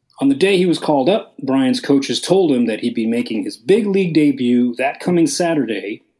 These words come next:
and that the game would be televised on Hockey Night in Canada.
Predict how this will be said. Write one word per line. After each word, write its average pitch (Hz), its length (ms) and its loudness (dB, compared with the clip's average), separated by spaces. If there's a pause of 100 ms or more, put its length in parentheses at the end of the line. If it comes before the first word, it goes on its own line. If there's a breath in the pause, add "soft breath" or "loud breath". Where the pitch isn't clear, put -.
(200)
and 113 80 -6
that 110 100 -6
the 120 60 -4
game 156 300 0
would 160 140 2
be 139 100 0
televised 185 680 -2
on 127 140 2
Hockey 185 440 -2
Night 160 320 0
in 131 220 0
Canada. 143 480 -2